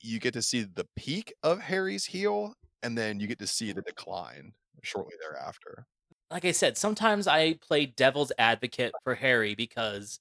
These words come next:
Speaker 2: we can't deny that he is not a good person. He's not a good man.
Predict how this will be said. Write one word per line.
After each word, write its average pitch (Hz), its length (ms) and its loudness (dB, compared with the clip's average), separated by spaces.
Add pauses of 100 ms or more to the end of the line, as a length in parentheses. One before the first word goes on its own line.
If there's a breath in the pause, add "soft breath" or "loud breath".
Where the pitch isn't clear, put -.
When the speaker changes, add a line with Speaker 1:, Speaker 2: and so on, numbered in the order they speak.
(100)
Speaker 2:
we 190 160 0
can't 214 340 2
deny 120 340 4
that 113 180 2
he 156 260 2
is 117 560 4
not 123 400 2
a 120 40 2
good 117 200 0
person. 117 400 0
He's 104 180 -4
not 139 140 2
a 147 60 2
good 127 140 2
man. 107 460 2